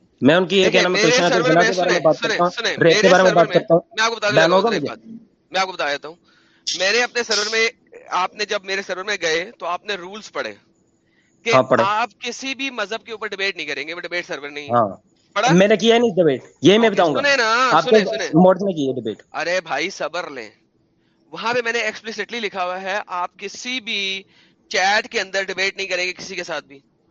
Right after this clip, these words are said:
Speaker 2: یہ میرے سرور کا رول ہے، نمبر ایک۔ نمبر دوسری بات، میں نے وہاں پہ لکھا ہوا ہے کہ اگر آپ نے ڈیبیٹ کرنی ہے کسی بھی بندے کے ساتھ، چاہے وہ ہندو ہو، چاہے وہ کرسچن ہو، چاہے وہ جو ہو، کوئی بھی ہو، آپ ماڈریٹرز کو بتائیں گے اس بندے کے ساتھ میرے کو ڈیبیٹ کرنی ہے،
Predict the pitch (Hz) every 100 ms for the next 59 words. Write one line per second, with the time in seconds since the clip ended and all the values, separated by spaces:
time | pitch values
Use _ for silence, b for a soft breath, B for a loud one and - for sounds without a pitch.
0 | _ 175 220 220 208 170 190 196 202 180
1 | 185 175 147 127 - _ b b b _
2 | _ - 175 175 165 151 165 196 220 214
3 | 214 208 196 233 233 220 226 202 214 214
4 | 233 233 240 233 190 202 240 208 185 165
5 | 139 147 _ _ - 247 285 302 254 220
6 | 202 160 131 135 _ _ _ - 196 202
7 | 208 190 190 226 196 190 214 202 190 196
8 | 190 214 196 185 190 196 196 190 - b
9 | b _ 202 240 226 202 202 262 277 233
10 | 196 120 _ _ _ _ _ _ _ -
11 | 214 233 247 - _ 170 180 180 190 190
12 | 226 226 226 214 175 175 180 240 _ _
13 | _ 262 247 220 226 226 226 220 202 180
14 | 170 160 151 143 139